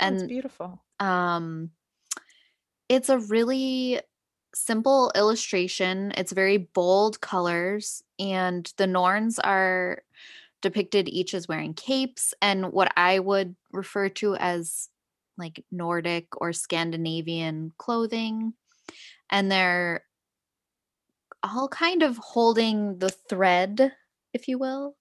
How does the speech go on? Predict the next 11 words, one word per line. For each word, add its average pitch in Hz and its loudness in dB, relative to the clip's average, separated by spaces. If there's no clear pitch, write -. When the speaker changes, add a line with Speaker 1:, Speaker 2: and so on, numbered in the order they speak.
Speaker 1:
Mm-hmm. 190 -8
Speaker 2:
together. 220 2
Um, 185 0
they're, 226 4
like, 214 4
so - 2
I 214 8
wouldn't 226 2
have, 190 4
I 180 0
guess - -2